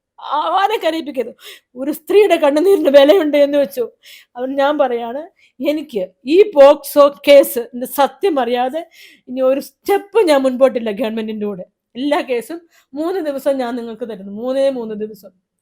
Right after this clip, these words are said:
ഇതിന് എനിക്ക് എന്തെങ്കിലും ഒരു റിപ്ലൈ കിട്ടിയാൽ ഞാൻ ഈ കേസുമായിട്ട് മുന്നോട്ട് തന്നെ പോകും. എനിക്ക് ഈ കേസിനെ കുറിച്ചിട്ടുള്ള എല്ലാ വി-, എന്നാ,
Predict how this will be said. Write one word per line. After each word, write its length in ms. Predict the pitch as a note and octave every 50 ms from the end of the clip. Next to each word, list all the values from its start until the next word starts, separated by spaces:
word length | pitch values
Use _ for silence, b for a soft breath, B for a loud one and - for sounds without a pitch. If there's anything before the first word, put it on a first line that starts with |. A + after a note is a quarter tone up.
| _ b b b b b b b -
ഇതിന് 200 | C4+ C#4+ C#4 C#4
എനിക്ക് 220 | C4 B3+ B3 B3+
എന്തെങ്കിലും 460 | C#4 C4 B3+ C#4 C#4 C4+ D4 C#4+ D#4+ D#4+ -
ഒരു 180 | C4 C4 B3 A3
റിപ്ലൈ 340 | F#3+ G3+ G#3 _ A#3 C4 C4+
കിട്ടിയാൽ 420 | C4+ C#4 C4+ A3+ E4 F4+ F#4 F4 D#4+ -
ഞാൻ 160 | C4 C4 B3 A#3+ B3
ഈ 60 | B3
കേസുമായിട്ട് 640 | A#3+ _ B3 A#3+ B3 A#3+ C4 C4 B3+ C4 B3 A#3+ C4+
മുന്നോട്ട് 340 | C4 C4 B3+ C4 C#4 C4 D4
തന്നെ 200 | C#4 B3 B3 A3
പോകും. 280 | G3 F#3+ E3+ E3 D#3+ _ _ _ _ _ b b b b b -
എനിക്ക് 220 | C4+ C#4+ C#4+ D#4
ഈ 80 | D4+ D4+
കേസിനെ 340 | D4+ C4+ C4 C4+ C4+ C4 C4+
കുറിച്ചിട്ടുള്ള 440 | B3+ C#4 C#4 C#4+ C4 C4 C4 C4 - -
എല്ലാ 420 | - B3 B3+ C4 C4+ C4+ C#4 C#4 C#4 C#4+ D4 D#4+ F4 G4+ A4 _ _ _ _ _ _ _ _ _ _
വി-, 280 | A3 A#3 A#3+ B3 B3 -
എന്നാ, 220 | A#3 A3+ A3 A3